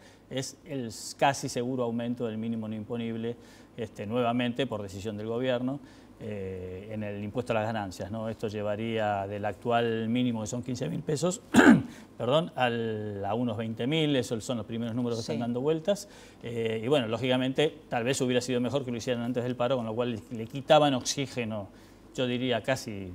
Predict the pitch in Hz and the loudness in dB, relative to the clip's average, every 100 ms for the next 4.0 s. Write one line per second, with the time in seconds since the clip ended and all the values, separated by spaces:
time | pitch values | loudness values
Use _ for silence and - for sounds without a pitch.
0 | 98 - 120 127 120 120 127 110 113 117 | -12 -4 -2 -2 -2 0 0 -2 -4 -4
1 | 123 131 151 123 120 117 - 127 143 104 | -2 -2 -4 -6 -6 -6 -6 -4 -4 -6
2 | 90 - - - 113 101 117 117 113 107 | -10 -16 -20 -12 -10 -4 -2 0 -2 -2
3 | 117 101 113 107 107 110 107 101 95 | -2 -2 -6 -6 -6 -4 -4 -4 -6